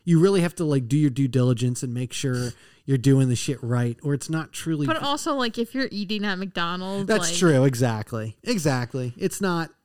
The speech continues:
Speaker 1: yeah, I know what you mean. I know,
Speaker 2: there's
Speaker 1: I know
Speaker 2: kind
Speaker 1: you're
Speaker 2: of
Speaker 1: going with
Speaker 2: a,
Speaker 1: that.
Speaker 2: a different expectation, perhaps,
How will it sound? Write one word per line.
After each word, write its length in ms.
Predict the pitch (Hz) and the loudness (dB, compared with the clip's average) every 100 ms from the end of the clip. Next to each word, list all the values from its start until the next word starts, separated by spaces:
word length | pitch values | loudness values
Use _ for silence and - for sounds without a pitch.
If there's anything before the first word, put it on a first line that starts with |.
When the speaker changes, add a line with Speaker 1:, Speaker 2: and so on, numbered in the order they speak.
| _ _ - | _ _ -4
Speaker 1:
yeah, 280 | 156 117 117 _ | -2 -2 -10 _
I 80 | 185 | 4
know 80 | 185 | 4
what 160 | 160 131 | 4 2
you 60 | |
mean. 100 | 120 | -4
I 100 | 185 | 0
know, 120 | 190 196 | 4 4
Speaker 2:
there's 140 | 190 | 4
Speaker 1:
I 60 | 196 | 6
know 60 | |
Speaker 2:
kind 100 | 185 | 6
Speaker 1:
you're 80 | 156 | 6
Speaker 2:
of 60 | 131 | 4
Speaker 1:
going 220 | 131 - | 2 2
with 80 | 98 | -2
Speaker 2:
a, 20 | |
Speaker 1:
that. 300 | 101 104 - _ _ _ _ _ _ _ _ _ - | -6 -10 -14 _ _ _ _ _ _ _ _ _ -10
Speaker 2:
a 100 | 220 | -8
different 480 | 190 233 - 226 - | -4 -6 -2 -4 -4
expectation, 800 | 214 - 196 - 208 196 240 240 | -8 -6 -6 -4 -6 -4 -4 -4
perhaps, 640 | 269 262 262 262 - - | -4 -2 -2 -4 -8 -20